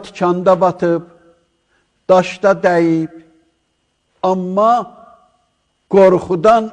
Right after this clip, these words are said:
onu hiss eləməmisən. Elə ki, iş qutardı, salamatçılıq oldu, ondan sonra ayağının ağrısından biləcəksən ki,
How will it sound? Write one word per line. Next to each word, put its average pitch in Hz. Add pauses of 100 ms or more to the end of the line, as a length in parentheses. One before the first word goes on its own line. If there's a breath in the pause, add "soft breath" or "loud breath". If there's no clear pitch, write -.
onu 165
hiss -
eləməmisən. 110 (1700)
Elə 220 (140)
ki, -
iş -
qutardı, 156 (840)
salamatçılıq 185
oldu, 170 (760)
ondan 202
sonra 233 (100)
ayağının 165
ağrısından 170 (380 soft breath)
biləcəksən 160
ki, 214